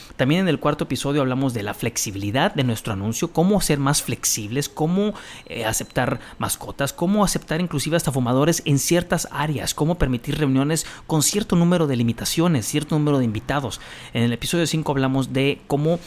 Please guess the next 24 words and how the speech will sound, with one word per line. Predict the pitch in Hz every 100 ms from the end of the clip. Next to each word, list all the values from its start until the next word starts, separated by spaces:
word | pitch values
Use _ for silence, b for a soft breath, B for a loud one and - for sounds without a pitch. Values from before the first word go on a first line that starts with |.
| B B
irnos | 147 151 156 135
atrás | 110 135 151 143 - B B B
de | -
aquellos | 120 135 147
viajeros | 135 - 147
locales | 131 - 127 135
o | 120
los | 110
viajeros | 113 110 151 143
nacionales. | 117 117 127 135 117
Volteemos | 123 123 - 175 214 190
a | 131
ver | 135
a | 160
nuestra | 147 117 110
industria. | 104 117 156 - 117 - - - - - - - - -
Tenemos | 143 131 156 170 - -
una | 180 175
tonelada | 165 143 127 123 127 135 B B B
de | 147
oportunidades | 170 165 - 131 117 123 123
en | 127
nuestra | 127 -
industria | 110 120 127 156 147